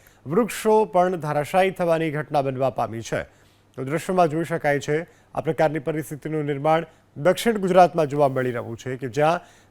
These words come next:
બે જિલ્લામાં મોડી રાત્રે ત્રાટક્યું મિની વાવાઝોડું.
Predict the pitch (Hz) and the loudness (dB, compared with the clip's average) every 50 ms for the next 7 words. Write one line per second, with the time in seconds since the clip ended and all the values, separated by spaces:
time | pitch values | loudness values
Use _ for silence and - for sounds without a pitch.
0 | - 127 139 156 208 240 247 196 165 202 196 196 185 165 131 110 110 127 143 139 | -12 4 10 12 12 12 12 10 6 4 6 8 8 8 6 4 0 -2 0 2
1 | 147 156 170 175 185 175 170 165 156 135 - 151 165 151 - 151 151 156 151 160 | 2 2 4 4 2 2 2 2 0 0 -4 -6 -6 -4 -2 0 0 0 0 -2
2 | 151 - - 165 175 170 160 127 117 123 147 185 240 262 262 240 220 202 190 175 | -4 -6 -6 -4 -4 -4 -4 -4 -4 -4 -2 0 2 4 6 6 6 6 6 2
3 | 131 151 143 131 123 147 185 - | 2 0 -4 -2 -2 -4 -4 -6